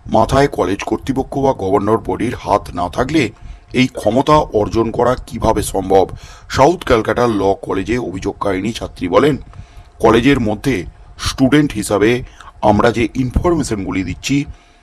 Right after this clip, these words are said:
সে বাবা মায়ের ফোন নাম্বার হোক বা তাদের নাম হোক, রেসিডেন্সিয়াল ডিটেলস হোক,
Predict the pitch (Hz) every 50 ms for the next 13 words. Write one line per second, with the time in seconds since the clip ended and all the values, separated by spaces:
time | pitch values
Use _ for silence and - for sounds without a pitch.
0 | - - - - - 135 131 110 - - - 95 92 - 131 131 123 120 123 127
1 | 113 - - 107 104 101 107 120 123 120 127 120 113 123 131 131 - - - _
2 | - - - - - _ - 107 117 - - 92 90 98 98 92 87 - 127 135
3 | 127 107 143 135 101 - - - - - - - - - - - 117 120 - -
4 | 165 160 147 120 107 - - 113 107 101 92 95 101 139 143 127 - - 139 131
5 | 107 -